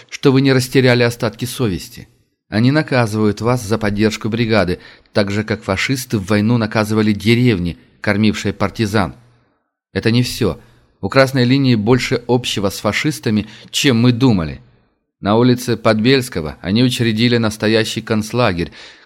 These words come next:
где мучают и убивают людей только за то, что они думают иначе или выглядят не так, как все. В этом концлагере томится моя беременная жена.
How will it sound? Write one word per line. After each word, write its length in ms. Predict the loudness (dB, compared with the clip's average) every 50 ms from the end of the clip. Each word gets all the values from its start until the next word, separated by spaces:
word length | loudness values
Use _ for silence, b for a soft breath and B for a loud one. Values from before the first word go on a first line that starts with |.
| B
где 160 | -2 0 2 4
мучают 420 | 6 4 4 4 2 0 0 0
и 40 | 0
убивают 480 | 2 2 4 4 6 6 4 4 2
людей 220 | 0 0 2 2 2
только 320 | 2 0 -2 -2 -2 -2
за 180 | 0 0 0 -2
то, 340 | -2 -2 -2 0 0 -2 B B B B
что 200 | B -2 0 0
они 180 | 2 2 2
думают 420 | 2 2 2 2 2 2 0 -2 -2 -2
иначе 520 | -2 0 2 0 0 -2 -4 -10 -14 -16 _ _ _ _
или 180 | 0 2 4 4
выглядят 600 | 6 6 4 4 4 2 2 2 0 -2 -2 -2
не 100 | -2 -2
так, 200 | -2 -2 -4 -4
как 200 | -4 -6 -6 -6
все. 340 | -8 -10 -6 -6 -6 -6 -8 -14 _ _ _ _ _ _ _ _ _ 0
В 60 | 2
этом 240 | 4 4 4 2 2
концлагере 600 | 0 -2 -2 0 2 2 4 4 4 4 2 2
томится 440 | 2 2 0 0 -2 -2 -2 0
моя 240 | 2 2 4 4 2
беременная 580 | 4 2 2 2 2 2 2 0 0 0 -2 -2
жена. 360 | -2 -2 -2 -2 -4 -6